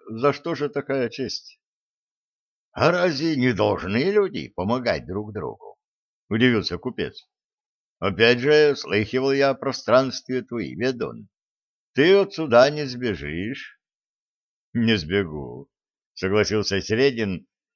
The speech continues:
забрасывая вьюки Чалому на спину.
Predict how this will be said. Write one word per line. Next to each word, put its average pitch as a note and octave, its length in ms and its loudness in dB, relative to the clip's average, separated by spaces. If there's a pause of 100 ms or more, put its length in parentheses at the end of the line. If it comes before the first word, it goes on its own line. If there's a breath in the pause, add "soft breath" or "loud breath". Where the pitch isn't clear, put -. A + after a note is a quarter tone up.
(100)
забрасывая G2+ 800 2
вьюки G#2+ 640 -6
Чалому F#2+ 500 2
на F#2+ 140 -4
спину. B1+ 560 -12